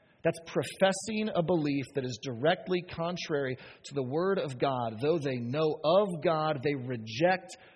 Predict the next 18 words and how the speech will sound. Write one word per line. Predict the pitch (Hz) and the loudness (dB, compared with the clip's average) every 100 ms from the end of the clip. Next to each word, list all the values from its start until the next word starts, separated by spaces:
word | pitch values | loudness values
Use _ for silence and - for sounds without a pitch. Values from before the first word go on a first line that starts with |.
| _ - | _ -4
letting | 135 175 196 202 185 | 2 6 6 2 0
him | 151 165 135 120 | 0 -2 -2 -4
be | 131 175 190 190 185 175 - - 104 | -2 0 2 2 0 -4 -12 -20 -8
God. | 110 120 98 90 - - - _ _ _ _ _ _ _ _ | -4 -4 -6 -12 -20 -20 -20 _ _ _ _ _ _ _ _
And | 151 | -4
so | 156 | 0
that's | 175 226 | 2 0
a | |
kind | - 220 202 | -4 0 0
of | - | -2
professed | - - 147 - - 165 107 - - - - _ _ _ _ _ _ | -6 -2 -2 -2 2 2 2 -10 -12 -16 -20 _ _ _ _ _ _
unbelief. | 127 127 110 92 82 - - - _ _ _ _ _ _ _ _ _ _ - - | -4 -2 -4 -6 -10 -16 -20 -20 _ _ _ _ _ _ _ _ _ _ -20 -6
But | 180 | -2
there's | 240 254 | 0 2
another | 226 240 | 4 4
kind | 233 185 151 131 | 4 0 2 0
of | 110 - - _ - | -4 -8 -20 _ -4
unbelief | 151 139 135 127 | -4 -2 -2 -2